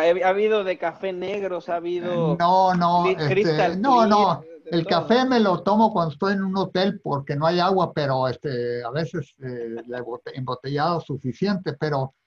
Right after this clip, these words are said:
Speaker 2: me hice la costumbre de cuando me levanto, este, tomarme lo que se llama casi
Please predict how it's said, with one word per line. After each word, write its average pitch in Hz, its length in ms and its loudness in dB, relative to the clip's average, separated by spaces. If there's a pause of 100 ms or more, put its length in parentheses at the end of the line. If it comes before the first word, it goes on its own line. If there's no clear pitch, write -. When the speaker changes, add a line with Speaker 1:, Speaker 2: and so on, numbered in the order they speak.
(720)
Speaker 2:
me 165 120 -2
hice 190 140 0
la 185 180 0
costumbre 185 540 -4
de 123 800 -4
cuando 127 240 -8
me 123 100 -8
levanto, 160 720 -4 (760)
este, 120 360 -14
tomarme 160 640 -2 (720)
lo 131 160 -8
que 135 100 -8
se 135 140 -8
llama 160 340 -4
casi 156 380 -6